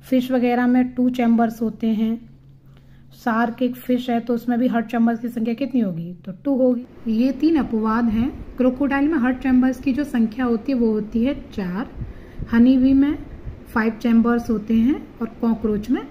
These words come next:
थर्टीन चैम्बर्स होते हैं। ये अपवाद हैं, ठीक है।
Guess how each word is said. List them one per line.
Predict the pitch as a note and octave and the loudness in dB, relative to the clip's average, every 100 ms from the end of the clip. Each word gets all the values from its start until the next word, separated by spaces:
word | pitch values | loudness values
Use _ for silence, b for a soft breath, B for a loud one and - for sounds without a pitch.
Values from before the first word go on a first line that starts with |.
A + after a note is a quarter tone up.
| - | -10
थर्टीन | A3 G3 C#4 G#4 - - - | -6 -4 -2 -2 -4 -10 -8
चैम्बर्स | A#3 G#3 G3+ G3+ F#3 | -2 0 0 -2 -4
होते | F#3 - F3+ | -10 -8 -8
हैं। | E3 E3 - B B B A#3 | -8 -12 -16 B B B 0
ये | D#4+ | 0
अपवाद | F#4 A3 G#3+ G3+ F#3+ E3+ | 0 -6 -2 -4 -4 -6
हैं, | F3+ F3+ | -8 -4
ठीक | B3+ B3+ | -4 -4
है। | D#4+ | -8